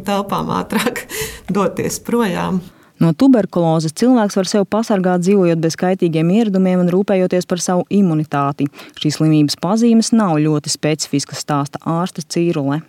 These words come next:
Speaker 1: Tas galvenais ir, e, temperatūra, sufebrila, tad ir klepus, svīšana naktīs, nogurums,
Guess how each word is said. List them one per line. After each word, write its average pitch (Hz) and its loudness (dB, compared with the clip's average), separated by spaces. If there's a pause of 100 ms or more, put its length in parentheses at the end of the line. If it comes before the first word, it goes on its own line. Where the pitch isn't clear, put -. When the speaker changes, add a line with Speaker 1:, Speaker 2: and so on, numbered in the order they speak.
(200)
Speaker 1:
Tas 165 -2
galvenais 185 -2 (180)
ir, 160 0
e, 151 0 (160)
temperatūra, 202 0 (680)
sufebrila, 226 -2
tad 190 -4
ir - -6
klepus, 156 -4
svīšana 208 -2 (580)
naktīs, 214 -2
nogurums, 208 0